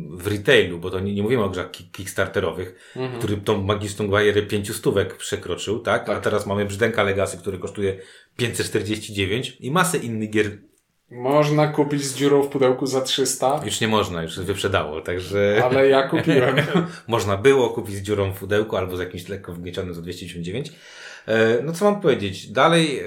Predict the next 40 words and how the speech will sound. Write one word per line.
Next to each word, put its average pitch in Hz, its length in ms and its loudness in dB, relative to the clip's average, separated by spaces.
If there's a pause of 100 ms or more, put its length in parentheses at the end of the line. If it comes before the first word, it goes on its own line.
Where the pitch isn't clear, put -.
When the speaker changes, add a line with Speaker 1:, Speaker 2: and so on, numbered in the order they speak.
(300)
Speaker 1:
jestem 117 260 -2
zachwycony 110 460 -2
pod 104 180 -6
tym, 101 320 -6
pod 101 160 -6
tym 107 100 -4
względem, 98 320 0
jak 95 120 -4
Szczęki 95 380 -8
dwa, 90 480 0 (360)
e, 92 760 -6
sobie 98 240 -4
funkcjonują. 101 640 -2 (440)
Nie 160 400 2
grałem, 101 560 2 (540)
e, - 60 -8
od 98 180 -8
tamtego 95 380 -2
czasu, 117 600 -4 (180)
ale 104 480 2
muszę, 139 280 -2
muszę, 120 420 -6
ale 196 140 4
czekam 143 280 0
jakby, 92 260 -4
czekam 110 280 -2
aż 92 120 -4
moja 92 120 -6
córka 95 280 -6
będzie 87 180 -6
chciała 85 240 -4
sobie 85 200 -8
pograć, 101 260 -4
bo 90 80 -4
myślę, 90 200 -8
że 82 80 -12
to 92 100 -12
będzie 85 220 -10
to 85 80 -18
tytuł, 90 400 -6